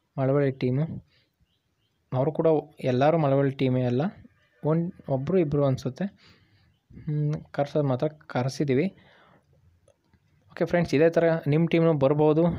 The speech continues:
ನನಗೆ ಏನಿಲ್ಲ, ನಿಮ್ಮ ಯು ಐ ಡಿ ಕಾಮೆಂಟ್ ಮಾಡಿದ್ರೆ ಸಾಕು, ನಿಮ್ಮ ಟೀಮ್ ಇದ್ದರೆ ಸಾಕು, ನೀವು ಕೂಡ ಬರ್ಬೋದು. ಓಕೆ, ಹರ್ಷ ಅವರು ತಪ್ಪು ಮಾಡ್ತಾಯಿದ್ದಾರೆ ಇಲ್ಲಿ ಫ್ರೆಂಡ್ಸ್, ಆ, ಸುಮ್ಮನೆ. ಓಕೆ, ಇಲ್ಲಿ ಲಾಕ್ ಆಗಿದ್ದಾರೆ ಅವರು.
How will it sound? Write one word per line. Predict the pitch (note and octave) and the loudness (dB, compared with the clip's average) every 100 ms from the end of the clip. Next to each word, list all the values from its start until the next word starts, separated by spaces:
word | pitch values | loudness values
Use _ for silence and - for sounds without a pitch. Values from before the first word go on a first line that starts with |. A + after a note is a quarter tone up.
| - - - | -8 -14 -6
ನನಗೆ | C3+ C#3+ D3 E3 | -2 0 2 2
ಏನಿಲ್ಲ, | D3+ C3 D3+ D3 D#3+ E3+ - _ _ | 2 0 2 2 0 -2 -10 _ _
ನಿಮ್ಮ | C#3 C3+ D3 | -4 0 0
ಯು | B2+ C#3+ | 2 4
ಐ | D3+ | 4
ಡಿ | C#3 F#3+ - - _ _ | 2 -2 -4 -18 _ _
ಕಾಮೆಂಟ್ | - C3+ C3 | -2 0 0
ಮಾಡಿದ್ರೆ | C3 B2 C3+ F#3+ | 0 0 0 0
ಸಾಕು, | - - C3 C#3 E3 | -4 -4 -4 -2 0
ನಿಮ್ಮ | C3+ C3 | 0 0
ಟೀಮ್ | C#3 C3 | 0 0
ಇದ್ದರೆ | B2+ E3+ | -2 -4
ಸಾಕು, | - B2+ B2 A3+ - - - - _ C#3+ | -4 -4 -2 -4 -4 -18 -20 -20 _ -2
ನೀವು | C#3+ E3+ | 0 0
ಕೂಡ | - D3 G3 - _ _ - | -2 -2 -4 -6 _ _ -8
ಬರ್ಬೋದು. | C3+ C3+ D3 C3+ D#3 F3+ - - _ _ _ - | -2 -2 0 0 0 -2 -6 -18 _ _ _ -10
ಓಕೆ, | C#3 | -2
ಹರ್ಷ | D3 B2+ - | -2 -2 -2
ಅವರು | C#3+ C#3 D#3 D#3+ - - - _ _ _ - | 0 0 -2 -4 -8 -10 -16 _ _ _ -4
ತಪ್ಪು | C3 B2+ | -4 0
ಮಾಡ್ತಾಯಿದ್ದಾರೆ | E3 D3 C#3+ B2+ B2 | -2 2 2 2 2
ಇಲ್ಲಿ | A#2+ | 0
ಫ್ರೆಂಡ್ಸ್, | D#3 D#3 - C3+ | -2 -4 -4 -2
ಆ, | B2+ B2 A#2+ - | 0 -2 -4 -10
ಸುಮ್ಮನೆ. | - - C3+ C3 D#3+ - _ _ _ _ _ _ _ _ _ _ - | -10 -4 -2 0 -2 -6 _ _ _ _ _ _ _ _ _ _ -12
ಓಕೆ, | C3 B2 - | -10 -8 -4
ಇಲ್ಲಿ | C3 A#2+ | -4 -4
ಲಾಕ್ | A#2+ B2 C3+ | -4 -6 -6
ಆಗಿದ್ದಾರೆ | C3 A#2+ A#2+ A#2+ | -4 -4 -4 -4
ಅವರು. | C3 | -6